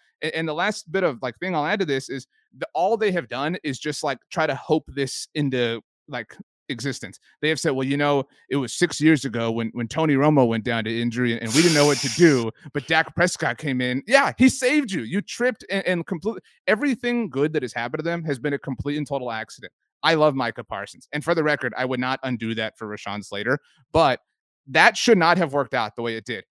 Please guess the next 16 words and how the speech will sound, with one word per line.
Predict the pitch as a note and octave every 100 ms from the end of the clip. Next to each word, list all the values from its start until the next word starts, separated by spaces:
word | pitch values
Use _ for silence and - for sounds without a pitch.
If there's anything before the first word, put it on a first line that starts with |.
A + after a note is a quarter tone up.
| -
They, | E3 D3+
they | D3+
took | F3+ F#3
an | D3
off-the-ball | C#3 F#3+ G3+ G3+ F#3+
linebacker | D3+ D3 C#3 C3+ C#3+
with | C3
what | B2+
was | C3+ C3+
effectively | B2+ F3 E3+ F#3+ E3+
a | E3
top | C#3 C3+ -
ten | C3+
pick. | A#2+ A#2 -
Like, | C#3+ - _
in, | G3+ G3+